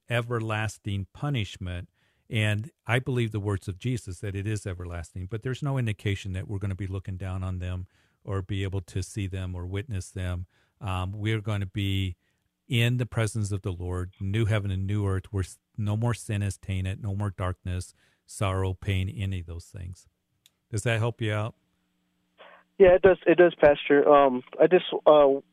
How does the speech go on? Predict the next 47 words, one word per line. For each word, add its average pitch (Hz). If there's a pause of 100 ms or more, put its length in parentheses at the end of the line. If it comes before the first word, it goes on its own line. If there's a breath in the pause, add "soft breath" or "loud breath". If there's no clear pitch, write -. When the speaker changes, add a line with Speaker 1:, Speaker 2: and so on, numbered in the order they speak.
Speaker 2:
one 170
more 185
thing 180
I 175
wanted 170 (120)
to 151
ask. 139 (160)
Well, 139
if -
you 165
could 160
clarify, 135 (640 loud breath)
um, 123 (300)
it, 143
it 147
does 185 (140)
say 185 (160)
so, 170 (140)
somewhere 175
in 170
the 139
Bible, 135
though, 135
and 131
I -
don't 151
remember 147
where, 135
but 123
it 123
does 151 (100)
say 160
somewhere 156
that, 120 (760 soft breath)
that 131 (100)
the -
people 147
that 135
are 123
in 151
the 151
lake 139
of 131
fire 127
that 123
are 123
being 131